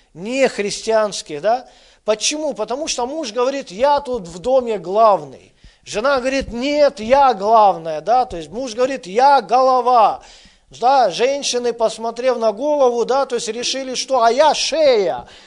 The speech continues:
куда хочу, туда тебя и направляю». Да, все эти сказки и присказки, они хорошие, они замечательные, но они человеческие. Понимаете, чтобы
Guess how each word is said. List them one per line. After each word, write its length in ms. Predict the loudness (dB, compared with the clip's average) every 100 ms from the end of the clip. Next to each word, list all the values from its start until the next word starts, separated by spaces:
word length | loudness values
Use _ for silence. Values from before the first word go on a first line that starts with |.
| _
куда 300 | -4 2 2
хочу, 480 | 2 0 0 -4 -6
туда 340 | -4 0 0
тебя 320 | 0 -2 0
и 60 | 2
направляю». 680 | 0 -2 -4 -2 2 2 2
Да, 220 | 0 -2
все 280 | -4 -6 -6
эти 260 | -6 -6 -8 -14
сказки 640 | -12 -4 0 2 0 -4
и 120 | -6 -6
присказки, 760 | -4 -2 -2 -2 -2 -2 0
они 260 | 0 -2 -6
хорошие, 800 | -2 0 2 2 0 -4 -6 -10 -18 _
они 260 | -8 -6 -4
замечательные, 960 | -2 -4 -6 -2 0 -2 -4 -6 -4
но 100 | -2
они 240 | -2 -2
человеческие. 960 | -6 -2 0 0 -2 -6 -12 -14 -18 -20 _ _ _ _ _ _
Понимаете, 480 | -14 -6 -2 -2 -2
чтобы 480 | -4 -2 0 0 -2